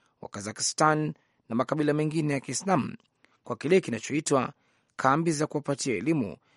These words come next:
katika jimbo la ndani la magharibi la Xinjiang. Muswada unalenga idara mbalimbali za Marekani kuandaa ripoti za namna China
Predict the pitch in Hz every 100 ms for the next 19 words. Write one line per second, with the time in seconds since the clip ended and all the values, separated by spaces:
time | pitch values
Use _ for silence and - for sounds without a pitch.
0 | _ - 95 113 104 156 147 139 135 139
1 | 151 147 139 135 139 156 131 - - 127
2 | 104 95 92 80 76 80 67 55 - _
3 | _ _ _ _ _ _ _ - 113 117
4 | 135 156 151 165 220 220 117 82 131 151
5 | 143 101 123 147 180 180 143 131 143 175
6 | 175 160 117 107 82 82 - 147 135 90
7 | - _ _ _ - 80 95 131 139 127
8 | - 175 180 180 160 139 127 107 127 147
9 | 131 - - 196 143